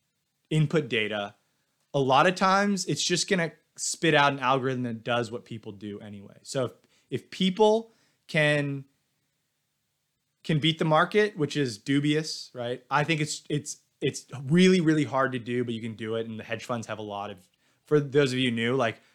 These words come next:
when I was at a big, when I was at Citadel, you guys are outing me already. Um, we used to buy, like, crazy amounts of data.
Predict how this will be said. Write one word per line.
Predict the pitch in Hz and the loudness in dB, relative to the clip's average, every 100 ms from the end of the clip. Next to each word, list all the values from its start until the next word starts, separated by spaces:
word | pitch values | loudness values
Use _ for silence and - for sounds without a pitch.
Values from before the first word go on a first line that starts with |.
| _ | _
when | 131 | 0
I | 123 | 2
was | 127 123 | 2 2
at | 120 | 0
a | 117 | -2
big, | 117 113 104 _ _ _ _ - | -4 -6 -8 _ _ _ _ -6
when | 127 | -2
I | |
was | 120 | -2
at | 117 - | -2 -4
Citadel, | 113 101 104 110 _ _ | -6 -8 -12 -14 _ _
you | 113 107 | -20 -12
guys | 107 104 | -10 -8
are | 104 | -8
outing | 98 101 | -8 -10
me | 98 | -12
already. | 98 101 101 - _ _ - | -14 -14 -16 -18 _ _ -2
Um, | 135 127 107 - _ _ _ _ - - | 0 0 -4 -12 _ _ _ _ -16 -4
we | 135 | -2
used | 170 | 0
to | 170 | 2
buy, | 170 190 | 4 4
like, | 131 107 - _ _ _ _ _ _ _ | 2 -2 -10 _ _ _ _ _ _ _
crazy | - - - 160 160 151 | -8 -4 4 6 6 4
amounts | 156 139 127 135 | 0 0 -2 -4
of | |
data. | 120 113 113 110 110 | 0 2 2 -2 -6